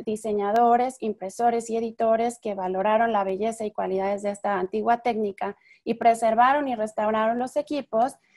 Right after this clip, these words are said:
ya sea por tradición familiar, por gusto, es que hoy en día se puede seguir trabajando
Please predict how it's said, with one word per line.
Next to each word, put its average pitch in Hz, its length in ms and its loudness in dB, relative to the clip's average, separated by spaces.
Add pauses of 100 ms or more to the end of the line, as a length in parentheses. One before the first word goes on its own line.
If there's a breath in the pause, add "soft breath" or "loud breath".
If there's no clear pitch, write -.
(160)
ya 262 240 6
sea 269 500 8
por 214 160 6
tradición 214 520 2
familiar, 254 760 2
por 202 180 -4
gusto, 277 640 -2
es 226 260 -2
que 233 140 0
hoy 247 180 0
en 277 140 -4
día 254 300 2
se 220 160 -6
puede 214 300 -2
seguir 208 340 -8
trabajando 220 640 -2